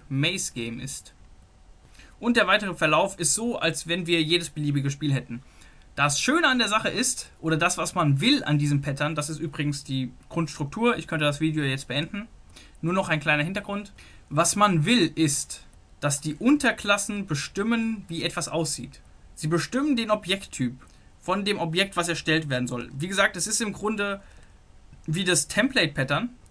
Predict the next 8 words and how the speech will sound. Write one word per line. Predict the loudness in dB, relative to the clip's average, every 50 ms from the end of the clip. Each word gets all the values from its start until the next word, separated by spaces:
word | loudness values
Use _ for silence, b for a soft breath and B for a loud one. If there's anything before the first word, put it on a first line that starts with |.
| -16 -6 -2
Template-Method-Pattern, | -2 0 2 2 0 2 2 0 0 -2 -4 -6 -6 -4 -4 -4 -4 -6 -6 b b b b b
mit | 0 0 2 2 0
dem | -4 -2
Unterschied, | 0 0 0 0 -2 -4 -4 -2 0
dass | -2 0
hier | -2 -2 -4 -2 -2
einfach | -2 -4 -2 -2 -4 -4 -2
nur | 0 0 2 2 2 0